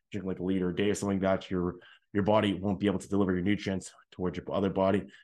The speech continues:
all the other body parts, and that so forth, and actually function kind of properly and perform. And when you can't perform in the gym or such forth, you're, you will get weaker, and therefore you will lose muscle.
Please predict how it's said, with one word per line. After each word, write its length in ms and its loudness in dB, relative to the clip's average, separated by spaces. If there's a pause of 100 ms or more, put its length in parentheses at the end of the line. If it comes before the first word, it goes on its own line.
(160)
all 140 0
the 100 -4
other 140 0
body 240 2
parts, 560 -2 (140)
and 120 -6
that 160 -6
so 160 -4
forth, 420 0
and 140 -6
actually 380 -8 (100)
function 340 -4
kind 160 -6
of 80 -8
properly 380 0
and 80 -4
perform. 520 0 (320)
And 140 -2
when 80 -2
you 60 -8
can't 140 -4
perform 420 0
in 100 -2
the 100 0
gym 480 -2
or 140 -10
such 260 -4
forth, 380 4 (240)
you're, 360 0 (100)
you 140 2
will 320 6
get 340 -4
weaker, 340 0
and 140 -2
therefore 340 0
you 200 -4
will 440 -4
lose 280 -8
muscle. 460 4